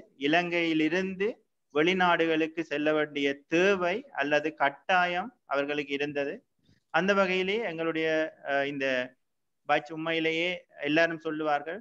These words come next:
மிக திறமையான பேட்ச். உங்களுக்கு ஞாபகம் இருக்கும்னு நினைக்கிறேன், எங்களுக்கு முதல் பேட்ச்ல கொமர்ஸ்ல மட்டும் முப்பத்தி ஏழு பேர்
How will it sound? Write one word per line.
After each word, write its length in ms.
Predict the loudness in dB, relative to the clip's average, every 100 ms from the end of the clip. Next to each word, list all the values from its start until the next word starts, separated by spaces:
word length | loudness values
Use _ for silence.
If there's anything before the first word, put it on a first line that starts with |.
| -14 _ _ _ -4
மிக 140 | -4
திறமையான 720 | 0 2 2 2 2 2 2
பேட்ச். 300 | 0 -2 -4 _ _
உங்களுக்கு 320 | -6 -2 0
ஞாபகம் 420 | 2 2 2 0 -2
இருக்கும்னு 440 | -2 -2 -2 -2
நினைக்கிறேன், 500 | 0 0 0 -2 -2
எங்களுக்கு 400 | 0 0 0 -2
முதல் 380 | -2 2 2 2
பேட்ச்ல 400 | 0 -2 -4 -2 -4 -8 _ _ _ _ _ _ _ 0
கொமர்ஸ்ல 500 | 2 2 2 0 2
மட்டும் 420 | 0 0 -4 -6 -8 -14
முப்பத்தி 760 | -14 -4 -2 -2 -2 -6 -6 0
ஏழு 320 | 2 4 2
பேர் 300 | -2 -2 -2